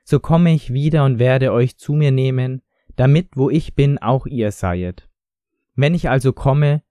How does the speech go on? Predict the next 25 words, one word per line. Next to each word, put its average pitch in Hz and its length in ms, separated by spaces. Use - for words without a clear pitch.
um 147 180
vor 143 220
dem 139 160
Richterstuhl 139 580
Christi 143 480
zu - 160
erscheinen, 131 840
dann 120 180
deshalb, 127 640
weil 135 220
Christus - 560
mich 131 180
so 139 160
sehr 139 240
geliebt 135 440
hat, 135 260
dass 139 160
er 147 80
gekommen 151 500
ist, 139 320
um 131 140
mich 135 180
dorthin 151 420
zu 139 200
holen. 131 340